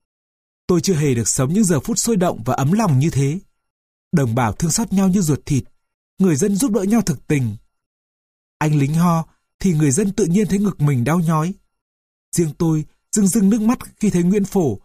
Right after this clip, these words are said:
và Nguyễn Kỳ từ Cao Bắc Lạng về thăm tôi ở Đần. Mỗi phiên chợ, tôi ra ngồi ở quán cà phê, do đó gặp đủ mặt anh em để trò chuyện và thăm dò tin tức. Cảm động nhất là Sở Bảo Doãn Kế Thiện đã già rồi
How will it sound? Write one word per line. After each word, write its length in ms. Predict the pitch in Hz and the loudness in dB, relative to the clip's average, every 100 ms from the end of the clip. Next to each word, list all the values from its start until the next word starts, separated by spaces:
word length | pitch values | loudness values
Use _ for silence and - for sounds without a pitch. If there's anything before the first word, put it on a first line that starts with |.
| _ - | _ -4
và 80 | 165 | 0
Nguyễn 240 | 147 190 | 0 0
Kỳ 380 | 196 185 151 117 - _ _ | -2 -2 -2 -4 -12 _ _
từ 180 | 190 160 - | 0 0 -2
Cao 120 | 220 | -2
Bắc 160 | 254 226 | -2 0
Lạng 300 | 180 120 127 | -2 -2 -2
về 140 | 131 | -2
thăm 200 | 160 185 | -2 -2
tôi 200 | 214 180 | 0 0
ở 120 | 120 | 0
Đần. 320 | 127 127 104 98 _ _ _ _ _ _ _ _ | 0 -2 -4 -8 _ _ _ _ _ _ _ _
Mỗi 180 | 123 135 | -2 -2
phiên 200 | 185 175 | -2 -2
chợ, 300 | - 156 101 - _ _ _ | -2 -2 -4 -10 _ _ _
tôi 140 | 226 | -2
ra 140 | 202 226 | 0 0
ngồi 260 | 170 147 | 2 2
ở 80 | 110 | 0
quán 240 | - 120 180 | -2 -4 -2
cà 140 | 147 | -4
phê, 340 | - 175 175 160 - _ _ _ | -2 0 0 -4 -14 _ _ _
do 220 | - 151 143 | -4 -2 0
đó 320 | 123 135 180 _ | 0 -2 -6 _
gặp 140 | 170 - | -4 0
đủ 140 | 175 127 | 0 2
mặt 180 | 135 - | -2 -2
anh 160 | 190 | -2
em 200 | 196 196 | 2 2
để 100 | 143 | 0
trò 200 | - 135 117 | 0 -2 0
chuyện 280 | 160 107 | -4 -4
và 120 | 110 117 | -4 -2
thăm 180 | 170 | 0
dò 200 | 165 147 | 0 -2
tin 220 | 110 165 156 | -2 -4 -2
tức. 180 | 254 - _ _ _ _ _ _ _ _ _ _ | -4 -6 _ _ _ _ _ _ _ _ _ _
Cảm 200 | 147 110 | -4 -2
động 180 | 117 113 | -2 -2
nhất 260 | 151 247 165 | -2 -2 -2
là 380 | 143 120 104 - _ - | 0 0 -4 -8 _ -4
Sở 220 | - 160 | -2 0
Bảo 240 | 135 117 | 0 0
Doãn 240 | 98 151 180 | -2 -4 -2
Kế 160 | 160 | -2
Thiện 280 | 160 208 180 - _ - | 0 0 -2 -8 _ -6
đã 200 | 175 208 | -2 0
già 220 | 185 151 | 0 0
rồi 340 | 123 143 120 | 0 0 -2